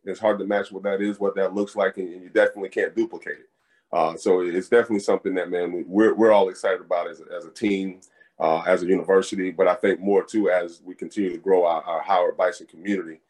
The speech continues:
uh, surrounding, you know, athletics, surrounding our football program. I think it's, it's something that's gonna bring a whole lot of energy and juice to everybody.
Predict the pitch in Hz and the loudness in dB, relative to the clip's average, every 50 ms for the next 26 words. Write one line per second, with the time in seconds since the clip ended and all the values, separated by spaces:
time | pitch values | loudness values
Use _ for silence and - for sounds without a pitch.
0 | _ _ _ _ _ _ - 85 82 82 82 80 - - 95 92 98 95 92 90 | _ _ _ _ _ _ -4 -2 0 0 -2 -2 -2 -2 0 2 2 4 2 2
1 | 90 87 85 87 90 85 80 85 90 90 87 92 92 92 90 90 - - - 87 | 0 -2 -4 -4 -2 -2 -2 0 -2 -2 0 0 2 2 2 0 -2 -4 -2 0
2 | 92 92 90 90 87 87 80 78 - 107 107 - 85 85 80 - - 85 80 80 | 0 0 0 0 -2 -4 -4 -4 -2 -2 -2 -2 -4 -10 -8 -6 -6 -6 -4 -4
3 | 85 85 82 85 82 - - 90 85 - 85 82 - - 90 85 - 98 87 82 | -6 -6 -6 -8 -6 -4 -4 -4 -4 -4 -8 -10 -8 -10 -8 -4 0 0 0 0
4 | 87 85 85 85 - 90 87 82 87 85 80 85 90 87 90 87 85 87 85 87 | 0 0 0 0 0 -2 0 2 2 2 2 2 2 4 4 4 4 2 0 -2
5 | 87 87 82 82 87 82 82 80 92 85 78 - - 78 85 85 85 80 - - | -4 -6 -8 -12 -12 -14 -14 -14 -14 -16 -8 -2 2 2 4 2 2 0 -8 -10
6 | - - | -12 -12